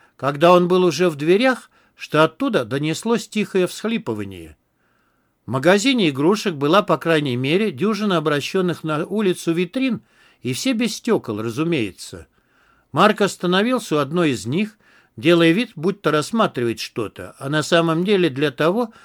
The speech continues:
чтобы немного успокоиться. Но тут же из магазина вышел робот,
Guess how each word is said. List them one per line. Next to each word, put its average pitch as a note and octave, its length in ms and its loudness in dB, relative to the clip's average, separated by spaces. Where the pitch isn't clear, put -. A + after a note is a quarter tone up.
чтобы C3+ 320 -4
немного E3+ 420 0
успокоиться. A#2+ 1000 -6
Но C3+ 120 -6
тут B3 200 0
же F#3+ 140 2
из D3 100 2
магазина C#3+ 720 0
вышел D3 440 0
робот, B2+ 420 -2